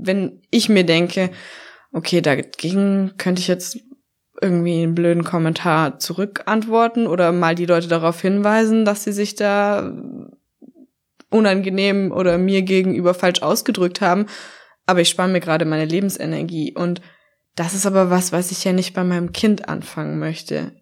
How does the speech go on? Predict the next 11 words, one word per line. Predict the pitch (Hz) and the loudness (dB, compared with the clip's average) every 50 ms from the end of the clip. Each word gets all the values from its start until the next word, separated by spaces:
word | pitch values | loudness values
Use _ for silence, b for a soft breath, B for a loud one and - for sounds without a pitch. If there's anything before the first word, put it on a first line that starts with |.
| _ - | _ -6
Also, | 180 160 156 151 - 165 160 165 165 160 160 165 b b b b b b b b b b b b b b b b _ | -4 -4 -2 -4 -4 -4 -4 -2 -2 -4 -4 -6 b b b b b b b b b b b b b b b b _
dass | 180 180 180 180 | -2 -2 -2 -2
ich | 175 160 - | -6 -8 -4
da | - 180 170 175 190 190 - | 0 2 2 4 4 2 2
immer | 190 202 196 190 185 | 0 0 0 0 0
so | 185 | 0
den | 180 180 185 | 0 0 -2
Punkt | 180 - - 190 190 180 | 0 -2 -2 -2 -2 -4
finde, | - - - 185 190 190 185 170 | -6 -4 -2 -2 0 0 0 0
irgendwie | 170 180 180 180 180 180 | 0 -2 0 0 0 0
höflich, | 190 185 196 196 - - 226 220 220 214 - - - - _ | 2 2 0 0 0 2 2 2 2 0 -4 -6 -8 -12 _